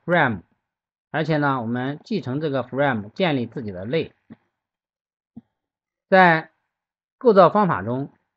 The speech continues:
首先呢，要调用父类的构造方法，然后呢，获取这个 root，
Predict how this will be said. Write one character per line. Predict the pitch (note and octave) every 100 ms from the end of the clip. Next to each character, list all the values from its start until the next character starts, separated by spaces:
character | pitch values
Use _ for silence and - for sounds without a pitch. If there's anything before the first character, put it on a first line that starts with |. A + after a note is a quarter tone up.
| _ _ _
首 | D3
先 | D3 F#3+
呢， | F3+ D3+
要 | D#3
调 | C#3 G3+ D3+
用 | C3+
父 | B2 A3+
类 | F#3 D3+
的 | B2 A2+ A2+ _ _ _
构 | - C#3
造 | B2
方 | - A2+
法， | F#2+ D#2+ _ _ _ _ _ _ _ -
然 | C3+
后 | C#3+
呢， | E3 C#3+ C3
获 | - F3
取 | - A#2+
这 | C#3
个 | B2+ A#2 A2
root， | A2 E3